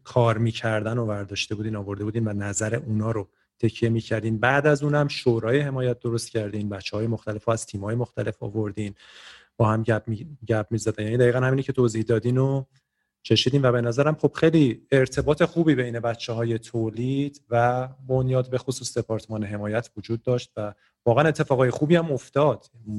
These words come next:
مشارکت‌ها و حمایتایی که از پروژه‌ها شد، منجر شد به این که خیلی بازیای خوبی ساخته بشه تو شرایطی که واقعاً همه از صفر شروع کردن، که خب در مورد خود ما هم پروژهٔ گرشاسپ بود و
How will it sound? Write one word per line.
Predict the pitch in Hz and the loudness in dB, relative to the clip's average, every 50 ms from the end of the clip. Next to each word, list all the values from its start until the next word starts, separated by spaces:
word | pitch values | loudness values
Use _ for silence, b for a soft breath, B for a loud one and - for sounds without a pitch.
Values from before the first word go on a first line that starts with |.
| 104 101 101 _ b b b b b b b b b b b b b b b b b _ - | -8 -10 -12 _ b b b b b b b b b b b b b b b b b _ 2
مشارکت‌ها | 135 123 - - 131 123 117 110 - 127 113 - - 135 135 139 | 2 4 6 4 4 4 4 0 0 0 0 0 2 2 2 4
و | 131 | 2
حمایتایی | 120 117 120 117 110 104 - 127 131 | 2 0 0 -2 -2 -2 -2 -4 -2
که | 127 143 | 0 -2
از | 131 120 - | -2 -2 -2
پروژه‌ها | - 127 117 117 - 123 113 113 113 | -4 -2 -2 -2 -2 -2 -4 -4 -4
شد، | 104 - - 139 156 165 156 139 135 135 131 _ - | -4 -4 -2 0 0 2 2 0 0 -2 -4 _ -10
منجر | 120 120 117 113 107 123 127 135 | -6 -6 -4 -2 0 0 0 0
شد | - - 151 147 - | 0 -4 -6 -6 -4
به | 135 | -4
این | 123 123 135 | -4 -4 -4
که | 139 - 147 | -4 -6 -4
خیلی | - - 160 180 196 | 0 0 2 2 2
بازیای | 160 139 123 104 113 117 113 107 107 107 104 98 95 _ _ _ _ _ _ _ _ _ _ | 0 0 0 0 -2 -2 -2 -2 -4 -6 -8 -10 -14 _ _ _ _ _ _ _ _ _ _
خوبی | - - 156 160 180 | 2 2 4 4 4
ساخته | - - 180 - - | 4 2 2 2 2
بشه | 180 175 - 190 | -2 0 0 0
تو | - 208 | 0 0
شرایطی | 190 - - 160 135 120 120 127 147 165 - - 175 | -2 0 2 4 4 4 2 0 0 -2 -4 -6 -2
که | - 196 170 147 131 120 117 | -2 -2 -2 -2 -6 -6 0
واقعاً | 117 131 123 120 120 117 110 117 120 117 135 165 165 | 4 6 6 8 6 4 2 -2 -6 -4 0 0 0
همه | 151 139 143 147 | 0 0 0 2
از | 147 139 - | 0 0 0
صفر | - - 160 165 165 - | 2 2 2 2 2 -2
شروع | - - 107 95 95 | -10 -10 -10 -10 -10
کردن، | - - 104 95 90 90 90 104 110 117 127 135 131 b b b b b b b b _ _ _ | -10 -8 -8 -8 -8 -8 -8 -6 -4 -4 -6 -6 -10 b b b b b b b b _ _ _
که | - - 110 107 104 101 98 95 _ - | 0 0 0 0 0 -4 -6 -8 _ -8
خب | 107 - _ _ _ _ _ _ _ _ _ - | -8 -8 _ _ _ _ _ _ _ _ _ -2
در | - 104 98 | 0 0 0
مورد | 98 104 104 104 - | 0 -6 -10 -8 -10
خود | 101 - 113 104 107 | -8 -6 -6 -4 -4
ما | 104 107 110 113 113 | -4 -4 -2 -2 -2
هم | 113 113 | -2 -2
پروژهٔ | - 107 101 - 117 117 | -4 -6 -8 -4 -4 -4
گرشاسپ | 113 120 110 104 98 - - 123 - - _ | -2 -2 -2 -2 -4 -4 -4 -6 -6 -6 _
بود | - 120 - | -4 -2 -2
و | 120 117 117 117 117 | -2 -2 -2 -6 -8